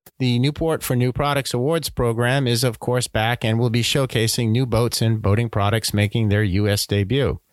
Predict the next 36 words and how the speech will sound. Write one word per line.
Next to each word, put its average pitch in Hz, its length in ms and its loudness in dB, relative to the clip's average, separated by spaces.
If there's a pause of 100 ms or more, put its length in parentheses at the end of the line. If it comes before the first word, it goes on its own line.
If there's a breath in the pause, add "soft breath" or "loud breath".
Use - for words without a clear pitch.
There's 120 240 0
a 117 140 2
People's 139 420 -2
Choice 202 340 -2
Award 120 380 0
for 117 160 -4
Best 160 340 -2
Overall 139 440 -2
Boat 151 280 -4
Debut, 107 520 0 (260 loud breath)
which 131 220 -2
is 123 200 0
chosen 165 440 -2
by 120 280 0
attendees 143 540 0
prior 170 280 -2
to 147 120 -6
the 127 120 0
show 120 300 0
via 107 280 0
online 120 520 0
voting. 98 480 0 (520)
The 123 100 0
winners 143 340 0
of 113 140 -2
that 147 320 0
will 123 120 -2
be 120 120 0
announced 117 400 2
on 113 160 2
Friday, 131 400 0
September 113 540 0
seventeenth 101 680 0
of 95 180 2
the - 60 0
show. - 440 0